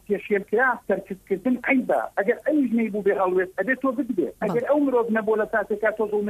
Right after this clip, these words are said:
Speaker 1: لێکراوە، تۆ بێ مرۆڤ بی. بە تایبەتیش کە ئەگەر مەسەلەکە ڕەهەندێکی هەبێت، گیر بێەوە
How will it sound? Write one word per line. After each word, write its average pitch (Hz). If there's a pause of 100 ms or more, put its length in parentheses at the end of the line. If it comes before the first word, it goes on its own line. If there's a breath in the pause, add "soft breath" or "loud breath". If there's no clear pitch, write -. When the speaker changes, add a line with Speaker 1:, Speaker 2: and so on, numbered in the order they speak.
Speaker 1:
لێکراوە، 202
تۆ 247
بێ 277
مرۆڤ 262
بی. 277 (140)
بە 285
تایبەتیش 285
کە 254
ئەگەر 240
مەسەلەکە 220
ڕەهەندێکی 208
هەبێت، 214 (480)
گیر 233
بێەوە 208